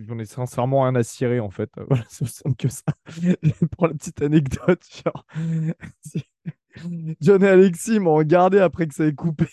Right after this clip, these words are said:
<laughs> ils m'ont vu, je les ai regardés, je leur ai dit, « Bon, je vais me chercher à boire avant de péter mon ordi, <laughs> » parce que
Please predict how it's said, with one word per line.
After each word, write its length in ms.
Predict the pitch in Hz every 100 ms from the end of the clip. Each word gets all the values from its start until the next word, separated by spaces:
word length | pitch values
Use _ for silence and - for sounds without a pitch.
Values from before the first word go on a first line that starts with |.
| -
<laughs> 480 | 208 - _ -
ils 60 | 208
m'ont 180 | 170 170
vu, 200 | 180 226
je 60 | 160
les 100 | 151
ai 40 |
regardés, 360 | 139 143 151 143
je 80 | 185 190 -
leur 120 | 117
ai 40 |
dit, « 160 | 131 - 147 - - - _ _
Bon, 180 | 147 185
je 100 | 156 151
vais 20 |
me 60 |
chercher 400 | 139 156 143 -
à 100 | 151 151
boire 260 | 151 160
avant 140 | 139 135
de 60 | -
péter 300 | 170 160 160
mon 160 | 156 147
ordi, 400 | 143 143 156 -
<laughs> » 20 |
parce 220 | 190 -
que 100 | -